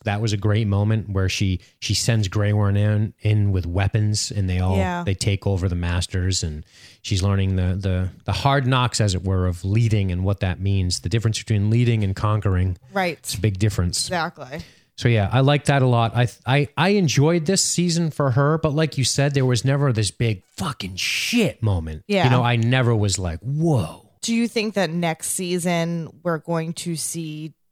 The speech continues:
Speaker 2: Dany start to move towards Westeros, or do we, do you think we're in for another season of this?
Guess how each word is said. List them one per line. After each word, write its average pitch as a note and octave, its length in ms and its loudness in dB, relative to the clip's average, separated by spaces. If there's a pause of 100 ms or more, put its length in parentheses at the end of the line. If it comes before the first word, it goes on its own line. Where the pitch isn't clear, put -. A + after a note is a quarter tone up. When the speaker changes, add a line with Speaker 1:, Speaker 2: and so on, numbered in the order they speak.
(360)
Speaker 2:
Dany D3+ 380 -8
start - 400 -6
to F3+ 120 -4
move F3+ 280 -2
towards F#3 300 -6
Westeros, G3 720 -2
or E3+ 140 -4
do E3 160 -8
we, D#3 80 -10
do D3 200 -10
you F3 80 -2
think E3 240 -6
we're D#3+ 140 0
in D3+ 100 -4
for D#3 120 -8
another D3+ 200 -2
season D3+ 340 -8
of B2 100 -12
this? - 520 -10